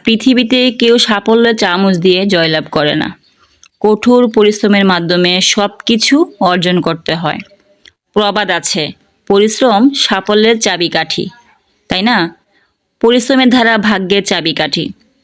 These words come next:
এমনভাবে পরিবর্তন করা সম্ভব যা অলস মানুষের কাছে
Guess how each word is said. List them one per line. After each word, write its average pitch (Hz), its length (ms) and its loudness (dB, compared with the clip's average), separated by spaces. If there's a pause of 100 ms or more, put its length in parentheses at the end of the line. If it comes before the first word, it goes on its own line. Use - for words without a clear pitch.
(240)
এমনভাবে 220 580 2
পরিবর্তন 196 640 0
করা 180 260 -2
সম্ভব 160 480 -2 (560)
যা 185 240 0
অলস 202 380 0
মানুষের 220 380 2
কাছে 214 440 -2